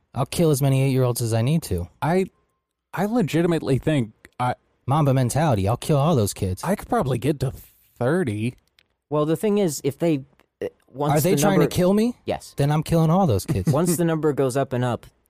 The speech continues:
Speaker 3: y-, y-, you know, they're weak individually, but, like,
Speaker 2: As a
Speaker 3: zombies
Speaker 2: group,
Speaker 3: as
Speaker 2: yeah.
Speaker 1: But
Speaker 3: a
Speaker 1: after, like, the
Speaker 3: horde.
Speaker 1: first forty, I could just build a, some sort of structure and protect
Speaker 3: You get
Speaker 1: myself with their
Speaker 3: tired.
Speaker 1: corpses.
Speaker 3: You get real tired.
Speaker 1: <laughs> Not
Speaker 3: Also,
Speaker 1: if
Speaker 3: they're
Speaker 1: I
Speaker 3: gonna
Speaker 1: build,
Speaker 3: be biting,
Speaker 1: if I build a
Speaker 3: scratching.
Speaker 1: bunker out of their corpses, I'm good.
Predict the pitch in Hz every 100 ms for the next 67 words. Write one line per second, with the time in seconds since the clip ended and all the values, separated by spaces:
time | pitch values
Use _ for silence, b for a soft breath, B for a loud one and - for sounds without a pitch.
0 | _ 117 - - _ _ - 131 123 117
1 | 123 123 180 - 147 147 135 156 135 120
2 | 101 95 107 - _ - 117 107 135 156
3 | 139 104 143 151 110 120 123 151 175 190
4 | 170 - 131 - 165 139 - 123 151 139
5 | 110 113 113 113 95 95 120 127 113 107
6 | - 120 110 123 104 - - 117 - 110
7 | 98 87 - 117 113 107 110 104 113 139
8 | 120 107 131 139 - 92 - - 101 92
9 | 143 123 104 113 120 98 92 - 120 127
10 | 127 139 151 143 101 95 - _ - 120
11 | 139 139 139 135 127 127 127 135 131 110
12 | 127 139 131 120 117 113 - 120 139 117
13 | 98 101 104 143 92